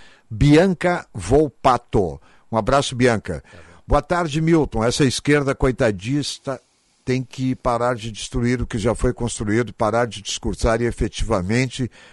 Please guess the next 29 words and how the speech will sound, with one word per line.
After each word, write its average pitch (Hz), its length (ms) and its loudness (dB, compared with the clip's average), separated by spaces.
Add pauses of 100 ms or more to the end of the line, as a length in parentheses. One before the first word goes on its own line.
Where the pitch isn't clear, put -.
fazer 127 420 0
o 117 40 -2
bem 113 260 -2
para 127 180 -2
os 113 120 -8
contribuintes 113 640 -4
que - 100 -4
pagam 110 340 -4
sempre 120 380 -6
a 120 60 -4
conta. 92 440 -8 (440)
Paulo 143 320 2
Pacheco, 139 760 -4 (300)
na 127 140 -2
cidade 120 560 -4
de 117 180 -2
Cachoeirinha. 127 1120 -2 (720)
Tô 151 140 2
fora 165 380 0
de 139 120 -6
casa. 110 520 -2
Hoje, 139 520 -6 (380)
eh, 101 520 -6 (100)
não 131 120 -10
entendi 110 460 -6
aqui 113 240 -8
a 110 60 -6
mensagem 87 580 -10
aqui. 131 400 -10